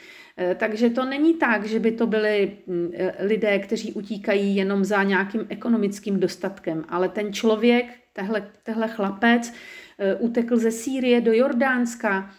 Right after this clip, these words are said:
žil tam dlouho v uprchlickém táboře se svojí maminkou a potom to prostě už nevydržel a snažil se najít pro sebe důstojnější život. Eh, to se mu nepovedlo, protože, jak nám říkal ten jeho přítel, kterému se to na rozdíl od něj povedlo,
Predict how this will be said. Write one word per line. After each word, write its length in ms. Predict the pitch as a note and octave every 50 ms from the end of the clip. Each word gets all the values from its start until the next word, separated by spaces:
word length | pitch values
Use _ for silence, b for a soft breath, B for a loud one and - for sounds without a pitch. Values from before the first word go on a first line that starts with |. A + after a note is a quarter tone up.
| B B B B
žil 240 | A3+ G3+ A#3+ B3 A#3+
tam 240 | A#3 A#3+ A#3+ A#3 A#3
dlouho 340 | A#3 A#3 A3+ A#3+ A#3+ A#3 A#3+
v 80 | - -
uprchlickém 680 | - A#3 A#3 A3+ A#3 A3+ A3+ A3+ - - A3 G#3+ A3
táboře 520 | G#3+ - F#3 F#3+ G#3 A3+ C4+ B3 A#3+ B3 A3+
se 140 | A#3 A3+ G3
svojí 260 | - A3 G#3 G3+ G#3
maminkou 760 | G#3 G3 F#3 G3+ A3 A#3 B3 A#3+ A#3+ A#3+ A3+ G#3+ G#3 G#3+ A3+ B B B B B B B
a 60 | -
potom 320 | - A#3+ A#3 A#3+ C4+ B3+ A#3
to 100 | - C4
prostě 340 | A#3+ C4 B3 B3 - D#4 D4+
už 200 | D4+ D4 - C4+
nevydržel 840 | C4+ C4 A#3+ C4+ A#3 B3+ A#3+ A3 A3+ A#3+ A3+ G3+ F#3+ F#3+ G3+ A#3+ - -
a 200 | - A3 A3 - -
snažil 480 | - - B3+ B3 A#3 A#3 B3+ C4+ C4
se 160 | A#3+ - D4 C4+
najít 420 | C4 A#3+ B3 B3+ B3 A#3+ - -
pro 140 | - A3+ G#3+
sebe 520 | - - - B3 A#3 B3 A#3+ A#3+ B3 B3+ B B B B B B B B B _ - - F#3+
důstojnější 1120 | F3+ A#3+ A#3+ A#3 A#3 - D4 C#4 C4 C4 C4 C4 A#3+ - - C4+ B3+ B3 B3+ B3 A#3+ A#3 -
život. 420 | F3+ G#3+ F#3 F#3+ - - - B B B B B B B
Eh, 140 | - E4+ F4
to 100 | - B3+
se 120 | A#3+ -
mu 140 | D4+ D4 D4
nepovedlo, 560 | B3+ A#3+ A#3 B3+ B3 A#3 B3+ B3 B3 C4 C4
protože, 480 | A#3+ A#3+ A#3+ A#3 A#3 B3 B3+ A#3 A#3+ B3+
jak 360 | B3 B3 B3 A3+ A3+ G#3+ -
nám 240 | B3 B3 A#3+ A#3+ A#3+
říkal 340 | A#3 A#3 A#3 - B3 A#3 A3+
ten 140 | A#3 B3 A#3
jeho 180 | A#3 A#3 A#3+
přítel, 560 | A#3 - - - G3+ G3 - G3 F3 F3 G3+
kterému 380 | A3+ - - G#3+ G3+ G3+ G3+ G3
se 120 | G3+ A3+
to 100 | A#3 A#3
na 140 | G#3 G3+ F#3+
rozdíl 320 | G3 G3 F#3+ G3 A3 G3+ -
od 140 | G3 F#3
něj 140 | A3 A3+ A3
povedlo, 580 | A#3 - E3 D3 E3 F#3+ F#3+ A3+ A#3+ B3+ B3